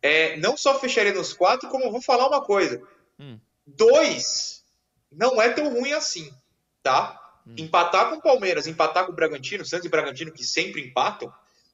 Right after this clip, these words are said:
Speaker 1: pensando na realidade do Santos, eu sei que o torcedor tá empolgado, Libertadores, Sul-Americano e tudo,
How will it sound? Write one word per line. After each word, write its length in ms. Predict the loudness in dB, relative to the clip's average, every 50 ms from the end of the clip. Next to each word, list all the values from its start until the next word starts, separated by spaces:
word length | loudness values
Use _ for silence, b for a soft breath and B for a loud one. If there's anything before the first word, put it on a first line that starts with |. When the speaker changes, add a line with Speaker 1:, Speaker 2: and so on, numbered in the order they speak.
| b _ -2
Speaker 1:
pensando 480 | -2 -2 0 -2 -2 0 0 -2 0 0
na 100 | 0 0
realidade 520 | 2 2 2 2 2 2 2 2 2 0 -4
do 80 | -8 -8
Santos, 280 | -6 -4 -4 -2 -4
eu 60 | -4
sei 180 | -4 -2 -2 -2
que 60 | -2 -4
o 20 |
torcedor 380 | -6 -8 -8 -8 -6 -6 -6 -6
tá 80 | -8
empolgado, 640 | -8 -6 -4 -4 0 2 4 4 6 4 4 2 -2
Libertadores, 720 | -4 -6 -6 -4 -4 -4 -4 -4 -4 -2 -2 -2 -2 -4 -8
Sul-Americano 540 | -8 -8 -8 -8 -8 -10 -10 -10 -8 -8 -8
e 20 |
tudo, 160 | -8 -10 -14